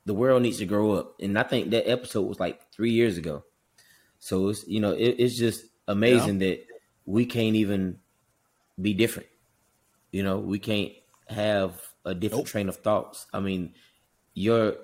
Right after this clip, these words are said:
Speaker 1: what's different about you is what made me love you. What's different about you is what made me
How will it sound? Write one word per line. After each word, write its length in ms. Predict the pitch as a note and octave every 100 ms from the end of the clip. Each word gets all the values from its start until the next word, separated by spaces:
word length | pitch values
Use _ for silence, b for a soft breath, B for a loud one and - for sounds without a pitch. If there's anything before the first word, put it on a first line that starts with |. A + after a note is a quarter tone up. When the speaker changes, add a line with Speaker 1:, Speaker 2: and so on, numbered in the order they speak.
| - _
Speaker 1:
what's 260 | F#2+ A2 G#2
different 380 | F#2+ B2+ G2+
about 320 | G2 G2+ G2 G#2+
you 80 |
is 100 | F#2
what 140 | G2 F#2
made 180 | G2 F2+
me 100 | F#2
love 280 | G2 F2+
you. 140 | E2+ D#2+
What's 200 | G2 -
different 320 | G2 - F2+
about 280 | F2 F#2 -
you 240 | F#2 F2+
is 100 | F2+
what 160 | F#2 E2
made 240 | F#2 E2
me 300 | F#2 F#2 F2